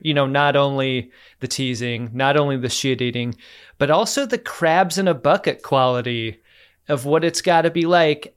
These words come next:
at this level of things on a ship, because our main character in the Vulcan scenes is T'Lyn, and she makes the case that there's a person in every group like this who wants a little bit more for themselves.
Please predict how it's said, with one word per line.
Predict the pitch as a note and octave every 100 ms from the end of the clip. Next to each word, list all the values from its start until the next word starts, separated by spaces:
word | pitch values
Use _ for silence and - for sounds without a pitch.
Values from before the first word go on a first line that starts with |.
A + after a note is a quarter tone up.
| -
at | C#3+ -
this | C#3+ -
level | D3+ D3+ C#3 D3 C#3+ C3+ - _ _ _ -
of | D#3
things | B2+ D#3 D3+ D3+
on | D3+ C#3+
a |
ship, | C3+ - D3+ -
because | D3 - D#3 D3 C#3+ C#3 - _ _ - - - -
our | D#3+
main | F#3 G3+
character | F#3 F#3+ F3+ F3 E3
in | F3 D#3
the | C#3+
Vulcan | C#3+ D#3 E3 C#3+
scenes | - C#3 C3+ C3
is | B2+
T'Lyn, | - C#3 B2+ D3 C#3 B2 A#2+ - _ _ _ -
and | F#3 F3
she | - - A#3 B3+
makes | G#3+ F3 -
the | D#3
case | - C#3+ C#3 -
that | D3 C#3+
there's | D3 C#3+
a |
person | C#3 F3 F#3 F#3 F3
in | D3+
every | - D#3 D#3 E3+ E3
group | C#3+ D3 C3 -
like | C3 B2 B2
this | A#2 A#2+ A#2
who | - C3+
wants | C#3 C#3+
a | C#3
little | B2 C3+ D3
bit | C#3+ B2+
more | C3 C3+
for | C3+
themselves. | B2 A#2+ A2 A2+ G#2+ G#2+ A2 -